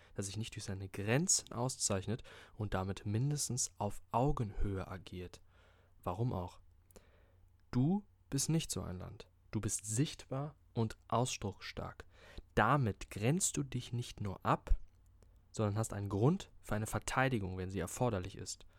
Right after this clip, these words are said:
Dein Territorium ist das Wertvollste und Einzige, was in dir steckt. Und damit hast du nur verloren,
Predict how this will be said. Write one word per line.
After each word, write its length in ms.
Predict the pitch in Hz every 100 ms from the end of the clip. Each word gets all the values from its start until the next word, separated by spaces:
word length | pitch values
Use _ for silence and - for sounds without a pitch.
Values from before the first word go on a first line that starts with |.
| - - - - - - - -
Dein 160 | - 95
Territorium 720 | 113 104 - - 151 151 139
ist 100 | 123
das 240 | 113 101
Wertvollste 920 | 101 120 151 - 123 127 - - 120 131 -
und 200 | - 101
Einzige, 560 | - 131 147 - 127 117
was 160 | 107 -
in 200 | 113 113
dir 80 |
steckt. 280 | 95 - 98
Und 60 | 98
damit 240 | 98 104
hast 240 | 101 - -
du 40 |
nur 220 | 101 123
verloren, 500 | 139 123 104 101 117